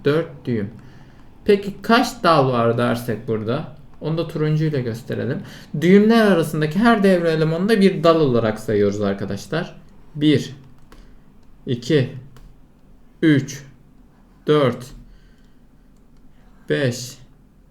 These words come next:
altı, yedi, sekiz, dokuz, on, on bir, on iki. On iki tane de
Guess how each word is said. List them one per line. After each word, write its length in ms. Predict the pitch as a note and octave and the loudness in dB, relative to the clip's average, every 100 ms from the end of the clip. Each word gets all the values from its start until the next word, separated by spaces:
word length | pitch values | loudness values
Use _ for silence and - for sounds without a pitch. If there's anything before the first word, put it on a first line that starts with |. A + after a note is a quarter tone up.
| _ _ _ _ _ | _ _ _ _ _
altı, 600 | C3+ C#3 C#3+ C#3 E3 B2 A#2+ - - - - - - - - - - - - | -2 0 0 -2 -4 -4 -6 -14 -20 -20 -20 -20 -20 -20 -20 -20 -20 -20 -10
yedi, 540 | D3 D3 C#3+ D3+ C3 - - - - - - - - - | -4 -2 0 0 -2 -6 -18 -20 -20 -20 -20 -20 -20 -20
sekiz, 760 | - - C#3 C3 C3+ B2 - - - - - - - - - - _ - _ _ - | -12 -2 -2 0 -2 -4 -8 -18 -20 -20 -20 -20 -20 -20 -20 -20 _ -20 _ _ -4
dokuz, 580 | C3+ C3 C3 A#2+ - - - - - - _ - - _ _ _ _ _ C#3 | -2 -2 -2 -6 -8 -20 -20 -20 -20 -20 _ -20 -20 _ _ _ _ _ -4
on, 300 | C3 B2 C3 - - - _ - _ - - - - _ _ - _ _ | -2 -4 -8 -16 -20 -20 _ -20 _ -20 -20 -20 -20 _ _ -20 _ _
on 360 | D3+ D3 C3 A#2 | -4 -2 -2 -2
bir, 300 | D3 - - - - - - - _ - - - - - | -6 -8 -16 -20 -20 -20 -20 -20 _ -20 -20 -20 -18 -6
on 160 | C#3+ A2+ | -4 -4
iki. 240 | G#2+ - - - - - - _ - - - - - - - | -6 -16 -20 -20 -20 -20 -20 _ -20 -20 -20 -20 -20 -12 -2
On 140 | G3 | 0
iki 200 | F#3 - | 0 -2
tane 360 | D#3 C#3 C3+ C#3+ | -4 -2 -2 -2
de 180 | F3+ | -4